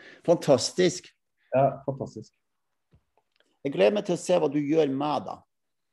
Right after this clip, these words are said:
Speaker 1: Jeg
Speaker 2: Ja.
Speaker 1: gleder meg ikke til å se om det blir en konsert, men jeg gleder meg til å se hva du gjør med det som har en impuls i seg.
Speaker 2: Ja.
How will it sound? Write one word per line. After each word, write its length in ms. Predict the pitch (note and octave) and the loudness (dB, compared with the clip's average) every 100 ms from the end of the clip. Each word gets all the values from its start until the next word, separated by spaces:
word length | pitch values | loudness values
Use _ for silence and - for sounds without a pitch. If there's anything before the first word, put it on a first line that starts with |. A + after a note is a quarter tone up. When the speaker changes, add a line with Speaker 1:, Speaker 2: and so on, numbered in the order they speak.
| _ _ _ | _ _ _
Speaker 1:
Jeg 60 | D#3 | -2
Speaker 2:
Ja. 60 | |
Speaker 1:
gleder 120 | D3 | 0
meg 100 | C#3+ C#4 | 0 -4
ikke 120 | - | -6
til 80 | - | -4
å 40 | |
se 140 | C4 - | -2 -2
om 100 | G3+ | 0
det 120 | C3+ | 2
blir 120 | B2 | 2
en 80 | A2+ | 0
konsert, 480 | A#2 A#2 - - - | -2 -4 -2 -4 -2
men 80 | E3+ | -2
jeg 80 | |
gleder 200 | E3+ G3 | 2 2
meg 120 | G3+ G3 | 2 0
til 80 | |
å 40 | F3+ | -2
se 200 | - F#3 | 0 0
hva 180 | E3 F3+ D3+ | 0 -2 -2
du 160 | F#3+ A#3 | -2 -2
gjør 340 | F3 G#3 G3+ | 0 0 0
med 380 | E3+ G3+ G3 B2 | -4 -4 -6 -2
det 260 | B2+ B2+ - - | -2 -2 -8 -16
som 200 | - C3 | -8 -4
har 220 | C#3 D#3 | -2 0
en 140 | B2+ | 0
impuls 520 | B2+ B2+ B2 C3 G2+ - | -2 -2 -4 -6 -6 -14
i 60 | |
seg. 140 | - - _ _ _ _ _ | -18 -20 _ _ _ _ _
Speaker 2:
Ja. 220 | C3+ C#3+ | -4 -4